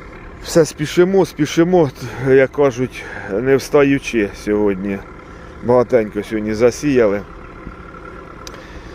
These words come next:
І, ну, вже, як кажуть, заснять надо.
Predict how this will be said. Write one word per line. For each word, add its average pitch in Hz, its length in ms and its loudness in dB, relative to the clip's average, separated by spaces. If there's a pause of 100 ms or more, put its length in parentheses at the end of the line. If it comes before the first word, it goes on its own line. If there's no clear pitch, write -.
(500)
І, 110 200 0 (480)
ну, 120 260 0
вже, 104 340 2 (500)
як 98 140 -4
кажуть, - 480 -2 (880)
заснять 117 680 0
надо. 98 280 0